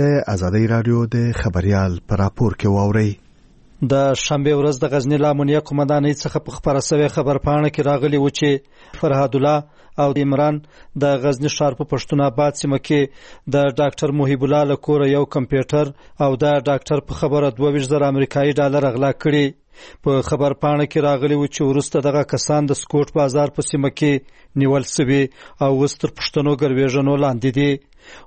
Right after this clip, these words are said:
Speaker 2: ویلي وو چې له دغه سړو سره ښځینه همکارانې هم شته چې ځینې وخت کورونو ته ننوځي او د دغه ښځو پر مټ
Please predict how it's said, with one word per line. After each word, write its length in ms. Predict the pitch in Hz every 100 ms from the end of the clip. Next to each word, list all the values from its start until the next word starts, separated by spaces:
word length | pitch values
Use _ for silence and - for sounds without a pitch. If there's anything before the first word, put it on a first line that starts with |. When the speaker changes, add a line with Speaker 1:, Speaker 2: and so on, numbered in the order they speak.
| -
Speaker 2:
ویلي 380 | 139 143 143 143
وو 120 | 143
چې 140 | 151 -
له 100 | 143
دغه 220 | 147 147
سړو 320 | 151 147 139 147
سره 220 | - 139
ښځینه 400 | - 139 139 151
همکارانې 640 | 147 147 147 139 147 147
هم 120 | 147 151
شته 200 | - 139
چې 200 | - 147 135 - -
ځینې 220 | 131 151 147
وخت 220 | 147 -
کورونو 400 | - 147 147 151 143
ته 120 | 147
ننوځي 580 | 143 143 135 143 147 151 147 - - 160
او 100 | 139
د 80 | 139
دغه 220 | 139 143 139
ښځو 340 | - 123 143
پر 200 | - 147
مټ 240 | 135 151